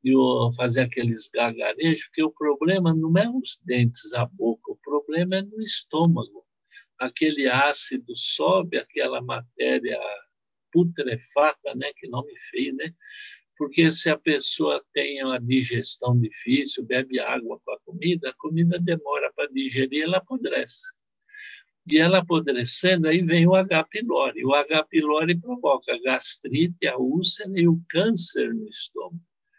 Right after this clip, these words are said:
E o, o sintoma do, do H. pylori é aquele bafo de onça.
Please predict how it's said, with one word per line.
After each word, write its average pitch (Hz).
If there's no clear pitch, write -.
E 131
o, 131
o 117
sintoma 135
do, 110
do 120
H. 120
pylori 156
é 120
aquele 131
bafo -
de 117
onça. -